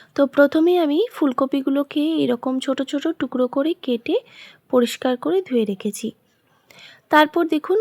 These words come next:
কড়াইতে আমি দিয়ে দিলাম পরিমাণ মতো জল। এই জলের মধ্যে দিয়ে দিলাম নুন আর হলুদের গুঁড়ো। এবার নুন আর হলুদটা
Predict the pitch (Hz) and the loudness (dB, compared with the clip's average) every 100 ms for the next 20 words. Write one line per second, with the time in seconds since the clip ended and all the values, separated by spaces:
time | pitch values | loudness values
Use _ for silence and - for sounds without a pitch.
0 | 440 311 269 277 277 320 311 302 294 294 | 2 2 4 2 0 0 0 0 0 0
1 | 302 269 269 415 _ _ - - - _ | 0 2 0 -2 _ _ -20 -20 -20 _
2 | - 285 262 285 294 294 285 294 254 254 | -2 0 2 2 2 2 0 -2 -2 2
3 | 254 330 427 311 262 262 247 269 277 277 | 2 2 0 0 2 2 4 2 0 -2
4 | 311 294 262 254 254 285 392 294 262 302 | -2 -2 -4 -2 -2 -2 0 0 0 -2
5 | 403 - 285 269 240 214 214 208 202 196 | -2 -2 0 2 2 2 -2 -2 -4 -4
6 | 208 _ _ _ _ - - - - 330 | -8 _ _ _ _ -20 -20 -6 2 4
7 | 330 302 320 349 - 330 285 277 269 285 | 6 6 4 2 2 0 2 0 0 -2
8 | - | -2